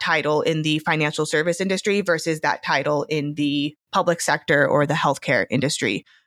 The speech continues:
We've predefined what the graphics will look like if they're a senior leader versus if they're an individual contributor, because we need them to see themselves in the graphics that they're being shown.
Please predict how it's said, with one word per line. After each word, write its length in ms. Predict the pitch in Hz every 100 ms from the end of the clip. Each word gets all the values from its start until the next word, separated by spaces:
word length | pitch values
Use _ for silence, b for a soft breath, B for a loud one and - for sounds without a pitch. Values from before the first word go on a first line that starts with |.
| -
We've 300 | 170 165 - -
predefined 720 | 208 190 180 - 165 165 165
what 120 | 160
the 80 | 160
graphics 600 | - 165 156 - 160 -
will 180 | 170 147
look 220 | 143 -
like 240 | 156 156
if 140 | 143 156
they're 180 | 151 147
a 60 |
senior 400 | - 196 180 160
leader 400 | 156 151 151 147
versus 340 | 151 151 160 160
if 140 | 147
they're 100 | 143
an 100 | 143
individual 460 | 139 143 139 139 143
contributor, 560 | 156 - 160 147 151
because 300 | 156 156 165
we 100 | 151
need 140 | 156 160
them 160 | 160
to 80 | 151
see 200 | - 175
themselves 600 | 165 151 - 139 147 156
in 60 | 151
the 80 |
graphics 400 | 127 120 156 147
that 120 | - 139
they're 140 | 143
being 240 | 143 143
shown. 320 | 151 143 165